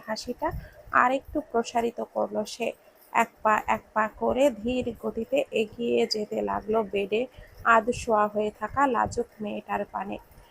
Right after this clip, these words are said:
বুকের ভেতর কিছু একটা খামচে ধরেছে মায়রার। নিঃশ্বাসটা গলার কাছে কেমন দলা পাকিয়ে গিয়েছে। ওই কঠিন পাষাণ পুরুষটাকে আসতে দেখে হাত পা অটোমেটিকই কেমন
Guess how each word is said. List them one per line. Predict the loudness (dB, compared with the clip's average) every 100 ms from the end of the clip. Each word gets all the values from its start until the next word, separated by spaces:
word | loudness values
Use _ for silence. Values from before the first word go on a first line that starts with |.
| -14 0
বুকের | 0 4 4
ভেতর | 6 6 8 6 8 6 0 _ _
কিছু | 0 2 4 2 2
একটা | 0 0 0 0 0
খামচে | -2 0 0 0 0
ধরেছে | 2 0 2 2 0
মায়রার। | -2 0 2 2 0 -16 -20 -2
নিঃশ্বাসটা | 2 2 4 4 4 4 2
গলার | 4 4 6 4
কাছে | 0 -2 2 0
কেমন | 2 2 2 0
দলা | 4 6 6 4
পাকিয়ে | -2 -2 -2 -2
গিয়েছে। | -2 -2 -2 0 -2 -2 -6 -20 -20 0
ওই | 6 6 6
কঠিন | 8 8 6 2 2 4
পাষাণ | 0 0 0 0 0 -4 -6
পুরুষটাকে | -2 -2 -2 -4 -2 0 4 4 4 -6 -12
আসতে | 0 0 0 -2 2
দেখে | 2 0 -4 -6 -6 -12 -20 -2
হাত | 2 2 4
পা | 4 4
অটোমেটিকই | 4 2 2 -4 -4 -4 -4
কেমন | -2 0 2 0